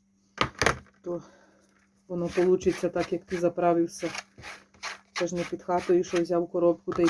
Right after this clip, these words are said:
пішов, як колись. Та й так.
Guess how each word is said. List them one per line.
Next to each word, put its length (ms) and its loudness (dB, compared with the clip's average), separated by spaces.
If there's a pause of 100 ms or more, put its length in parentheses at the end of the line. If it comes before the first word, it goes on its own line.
пішов, 360 0
як 240 0
колись. 540 4 (4000)
Та 60 -4
й 100 -2
так. 460 -4